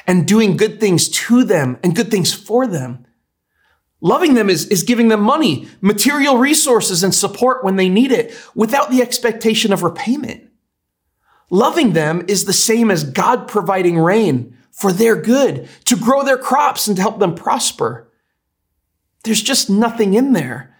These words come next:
that indicates a cold, hard love that cuts them down with truth.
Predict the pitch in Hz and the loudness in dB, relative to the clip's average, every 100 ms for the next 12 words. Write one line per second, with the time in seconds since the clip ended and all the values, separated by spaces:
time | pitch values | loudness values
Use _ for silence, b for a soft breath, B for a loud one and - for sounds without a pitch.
0 | b b 170 190 233 220 202 175 170 151 | b b -2 2 2 2 0 0 0 -6
1 | - - 202 214 185 135 - - 196 202 | -6 0 4 4 2 -2 -6 -4 0 0
2 | 151 151 175 202 135 127 b b b - | 0 -2 0 0 -4 -10 b b b -6
3 | 165 - - 226 - 214 165 139 175 214 | -6 -4 -4 -2 -2 0 -2 -2 0 0
4 | 165 131 113 - - - - 240 247 - | 2 0 -6 -12 -10 -10 -6 -6 -6 -10
5 | - | -20